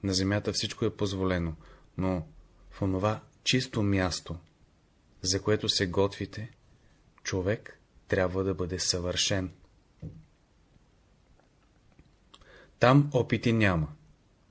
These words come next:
И в оня свят няма скръп и плач. И в писанието е казано: "Ще обърша сълзите им",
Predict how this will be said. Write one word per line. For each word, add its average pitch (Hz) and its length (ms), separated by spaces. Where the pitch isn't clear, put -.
И 117 60
в - 100
оня 143 200
свят - 600
няма 107 340
скръп - 380
и 110 120
плач. - 480
И 135 60
в - 100
писанието 117 540
е 113 100
казано: 110 640
"Ще - 220
обърша 117 500
сълзите 117 540
им", 80 280